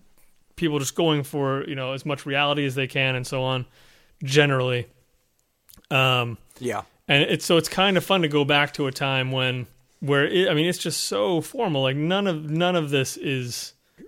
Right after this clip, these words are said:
Speaker 1: comes off as real at all. It's, it's a very much a melodrama. Um,
Speaker 2: Yeah.
Speaker 1: and it's just one of those movie movies, I guess.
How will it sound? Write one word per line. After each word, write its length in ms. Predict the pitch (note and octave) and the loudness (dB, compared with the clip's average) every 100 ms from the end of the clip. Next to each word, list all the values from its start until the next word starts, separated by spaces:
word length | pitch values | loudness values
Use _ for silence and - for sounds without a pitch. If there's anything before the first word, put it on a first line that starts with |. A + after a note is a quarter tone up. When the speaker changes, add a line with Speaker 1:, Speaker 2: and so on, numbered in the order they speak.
| - | -8
Speaker 1:
comes 300 | - D3 C#3+ | -2 0 2
off 260 | C#3+ B2+ - | 2 2 0
as 380 | C#3+ C3 A#2+ | 2 2 -2
real 340 | B2+ E3 F#3+ C#3+ | -4 0 2 4
at 60 | |
all. 220 | E3+ C#3+ C3+ | 4 4 2
It's, 160 | C3+ | -2
it's 180 | G3 C#3+ | -4 -2
a 100 | D3+ | -2
very 540 | D3+ G#3+ C3+ F3+ F3+ | -2 -4 6 8 8
much 260 | D3 F3 - | 4 2 2
a 60 | C#3 | 0
melodrama. 760 | D#3 E3 C3+ B2+ A#2+ B2 F3 _ _ _ _ _ _ _ - | 2 2 0 -4 -6 -6 -10 _ _ _ _ _ _ _ -4
Um, 460 | B2+ B2+ B2 B2 A2+ _ - | -2 0 -2 -6 -10 _ -10
Speaker 2:
Yeah. 220 | B2 G#2+ E2+ - | -2 0 0 -4
Speaker 1:
and 160 | C3 | -4
it's 100 | B2+ | -4
just 200 | - C3+ | -4 -4
one 160 | D3 C#3+ | -2 0
of 60 | C#3+ | 2
those 440 | C#3+ C3+ B2 - - | 4 2 -2 -8 -8
movie 840 | C#3 C3+ D#3+ D3+ D3+ D3 C#3+ C3 - - | -2 2 2 4 4 4 2 -4 -14 -6
movies, 680 | D3 D#3 C3 G#2+ G#2+ - - | 0 0 -2 -8 -10 -12 -14
I 100 | - | -12
guess. 380 | C2+ C#2 - - | -12 -12 -14 -18